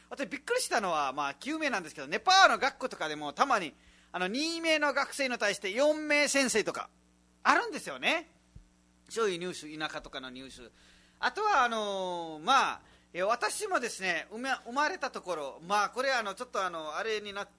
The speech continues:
ちゃうかもしれないですけど、あー、ちょっと、あのー、悲し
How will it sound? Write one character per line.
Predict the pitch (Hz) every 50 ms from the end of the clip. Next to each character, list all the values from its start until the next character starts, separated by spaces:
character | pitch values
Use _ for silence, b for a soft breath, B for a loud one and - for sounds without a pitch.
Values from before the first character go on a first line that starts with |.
| _ _ -
ち | -
ゃ | 208
う | 185
か | 190 185
も | 160
し | -
れ | 139
な | 139 131
い | 131
で |
す | 123 -
け | - 127
ど、 | 127 160 165 143 - b b b b b b b b b
あ | 147 139 147 147 147 143 147 143 139 139 139 139
ー、 |
ち | - 147
ょ |
っ | -
と、 | - 190 165
あ | 151 147
の | 143 143 139 139 135 135 131 131 131 131 131 -
ー、 | - - 240 277
悲 | 269
し | - - -